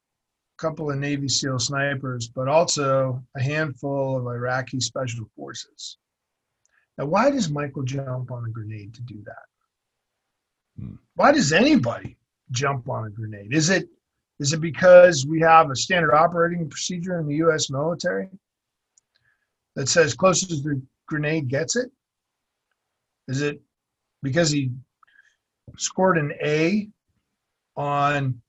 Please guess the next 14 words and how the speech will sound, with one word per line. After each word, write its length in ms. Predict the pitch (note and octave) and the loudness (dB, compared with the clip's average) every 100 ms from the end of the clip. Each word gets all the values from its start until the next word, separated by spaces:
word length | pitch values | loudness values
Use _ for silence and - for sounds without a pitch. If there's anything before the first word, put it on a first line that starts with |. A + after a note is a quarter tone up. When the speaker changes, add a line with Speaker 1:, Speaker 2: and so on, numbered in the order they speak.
| _ _ | _ _
Speaker 1:
the 280 | C#3 C3+ B2 | 0 2 0
jump 320 | A#2 E3+ E3 | 2 0 2
on 160 | E3 D#3 | 0 0
the 60 | |
grenade 520 | C3 C#3+ C#3 D3+ E3+ | -2 -4 -2 -2 -2
drill 480 | D3+ F3+ G#3+ A#3 A3 - - - _ | -2 0 2 2 0 -6 -16 -16 _
that 140 | D3 D#3 | -4 -2
we 80 | |
do 180 | D3 F3+ | -4 -4
during 260 | E3+ E3 C#3+ | -4 -4 -2
basic 380 | D#3 D#3+ E3 A#2 | -2 -2 -6 -4
training? 380 | D3 F3+ B3 - _ _ _ _ _ _ _ _ _ _ _ _ _ _ _ - | -4 -2 -4 -10 _ _ _ _ _ _ _ _ _ _ _ _ _ _ _ -4
No, 380 | B3 B3 - - _ _ _ _ _ | -2 -2 -6 -14 _ _ _ _ _
no, 180 | G#3 A#2 | -8 -8